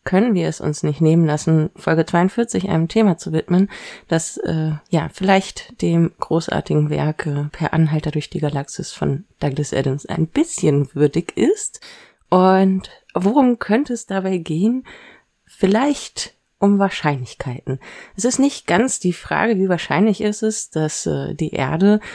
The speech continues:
für eine intergalaktische Umgehungsstraße gesprengt wird, aber, äh, so in der Art eventuell.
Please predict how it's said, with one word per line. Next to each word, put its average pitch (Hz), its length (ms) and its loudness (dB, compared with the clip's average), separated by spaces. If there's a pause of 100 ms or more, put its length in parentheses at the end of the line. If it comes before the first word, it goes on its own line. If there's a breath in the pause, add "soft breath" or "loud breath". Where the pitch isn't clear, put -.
(120)
für 165 340 0
eine 147 480 2 (140)
intergalaktische 147 960 0
Umgehungsstraße 143 1200 0
gesprengt 202 640 0
wird, 233 400 0 (500 loud breath)
aber, 226 500 0 (140)
äh, 196 340 4 (140)
so 180 360 -4
in 165 160 0
der 160 160 0
Art 135 340 -6
eventuell. 143 640 2